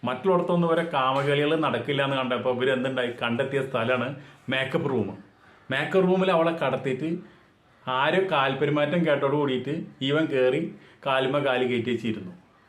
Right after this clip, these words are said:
നൂറത് കണ്ട് ആകെ പേടിച്ചു. അപ്പോൾ പെട്ടെന്ന് ഇവിടെ ആരും ഇല്ല, പെട്ടെന്നൊരു ശബ്ദം കേൾക്കണ്. അപ്പോൾ അത് കണ്ടോടുകൂടി ബിഗ് ബോസ് പറഞ്ഞു, "നിങ്ങൾ ചെയ്യുന്നത് ശരിയല്ല.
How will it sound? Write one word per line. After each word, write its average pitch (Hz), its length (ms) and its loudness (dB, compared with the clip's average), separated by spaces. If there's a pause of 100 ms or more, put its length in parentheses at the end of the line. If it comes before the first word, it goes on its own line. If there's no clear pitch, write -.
(220)
നൂറത് 180 520 2
കണ്ട് 151 380 2
ആകെ 120 220 0
പേടിച്ചു. 101 400 -2 (460)
അപ്പോൾ 190 240 2 (320)
പെട്ടെന്ന് 165 340 0
ഇവിടെ 220 180 2
ആരും 208 280 4
ഇല്ല, 208 160 2
പെട്ടെന്നൊരു 185 420 2
ശബ്ദം 185 340 0
കേൾക്കണ്. 180 280 2 (680)
അപ്പോൾ 143 240 0 (300)
അത് 180 300 2
കണ്ടോടുകൂടി 147 600 2
ബിഗ് 123 220 -4
ബോസ് 123 220 0
പറഞ്ഞു, 117 320 0 (840)
"നിങ്ങൾ 160 300 2
ചെയ്യുന്നത് 151 560 0
ശരിയല്ല. 117 580 0